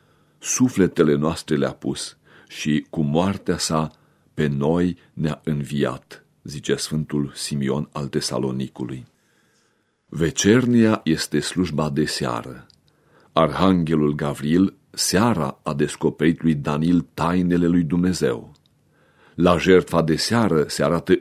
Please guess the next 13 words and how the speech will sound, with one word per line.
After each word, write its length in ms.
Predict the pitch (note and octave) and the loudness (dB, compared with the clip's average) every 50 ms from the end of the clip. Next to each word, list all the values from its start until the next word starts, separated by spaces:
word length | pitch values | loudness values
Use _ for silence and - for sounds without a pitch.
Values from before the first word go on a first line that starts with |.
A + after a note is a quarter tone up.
| - | 4
îngerul 540 | - A2+ A#2+ A2 F2+ D#2+ D2+ D2+ C#2 D2 D2 | 2 4 4 4 4 4 2 2 2 2 -2
și 120 | D2 - C2+ | -2 -4 -2
vestește 560 | C#2 D2 C#2+ - - F2 E2 - - E2+ D#2+ | -2 -2 -2 -2 -2 -2 -4 -2 0 -2 -2
prorocului 540 | - - D2+ D2 D#2 F2+ F2 - E2+ E2 D#2 | 0 0 -2 0 0 -2 -2 0 0 0 2
Zaharia 640 | C#2+ D2+ D2 C#2 C#2 D2 D2+ F2 E2+ D#2+ D#2+ E2 - - - - - - | 2 -2 -4 -4 -2 -4 0 2 2 2 2 0 -4 -10 -20 -20 -20 -14
nașterea 880 | _ C#2+ D#2 E2 F2+ F#2 F#2 - - _ - F2+ E2+ D#2+ E2+ E2+ F2 - - - _ | _ -2 0 2 2 0 -2 -6 -12 _ -2 0 2 2 2 0 0 -4 -6 -14 _
Sfântului 560 | - - - F2 F2+ F2+ D#2+ - E2 E2 E2 | -8 -6 -2 0 0 0 0 0 0 2 4
Ioan 220 | E2 E2 E2 E2 | 4 4 2 2
Botezătorul. 920 | D#2+ E2 E2 D#2+ E2+ E2 D#2 F2 E2+ - - E2 D2 C#2 C2 C2 C2 C2 - _ _ _ _ _ _ - - - - | 4 2 2 2 2 0 2 2 0 2 2 0 2 2 0 -2 -6 -8 -12 _ _ _ _ _ _ -20 -20 -20 -14
Și, 280 | - - - E2+ - - - | -10 -2 0 0 0 2 2
în 160 | C3 C#3+ D3 | 2 2 2
sfârșit, 640 | - - - F2+ D#2+ - - F2 C#2+ - - - _ _ _ _ - _ _ | 0 2 2 2 2 2 0 -2 -2 -4 -8 -20 _ _ _ _ -20 _ _
seara 680 | - - - - E2 E2 G2 G#2+ A2+ A2+ A2+ A2+ A2 A2+ | -6 -4 -2 0 2 2 2 2 0 0 0 -2 -2 -4